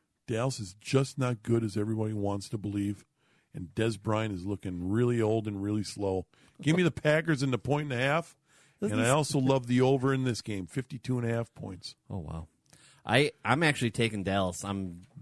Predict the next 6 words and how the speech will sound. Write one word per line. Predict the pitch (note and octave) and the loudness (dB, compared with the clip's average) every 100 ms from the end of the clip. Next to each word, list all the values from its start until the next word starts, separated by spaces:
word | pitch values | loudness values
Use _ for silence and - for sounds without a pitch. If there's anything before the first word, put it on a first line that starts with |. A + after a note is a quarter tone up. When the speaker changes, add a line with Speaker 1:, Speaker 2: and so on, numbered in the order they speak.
| - | -20
Speaker 1:
Sorry. | - - - - _ _ _ _ _ _ _ _ _ - | -16 -14 -14 -16 _ _ _ _ _ _ _ _ _ -6
Speaker 2:
I, | G2 G#2 G#2 G2+ G2+ - | -2 0 0 0 -4 -8
uh, | G2 F#2+ F2+ F2+ E2+ | -6 -4 -4 -6 -4
Dallas | G2 G2+ F#2 | -2 -2 -6
has | |
got, | F2+ F#2+ | -4 -4